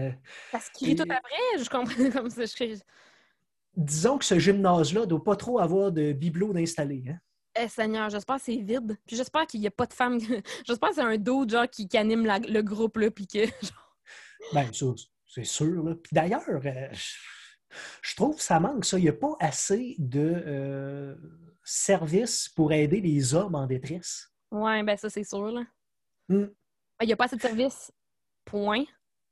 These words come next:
Speaker 2: Ben, ouais, point, là, on
Speaker 1: Tout le
Speaker 2: s'entend, là,
Speaker 1: monde, là,
Speaker 2: mais
Speaker 1: je veux dire. <laughs> Il y a comme, tout le monde est dans la merde, je pense, là.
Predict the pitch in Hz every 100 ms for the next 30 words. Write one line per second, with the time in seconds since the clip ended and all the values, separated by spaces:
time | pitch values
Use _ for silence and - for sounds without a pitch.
0 | - 135 104 _ _ - 147 131 - -
1 | 131 226 208 196 190 139 - 135 240 233
2 | 220 196 170 - - 254 240 233 226 311
3 | - 523 381 392 - 359 - 269 - 240
4 | - - - 494 494 494 - - 302 285
5 | 294 269 233 220 208 190 208 - 208 220
6 | 220 -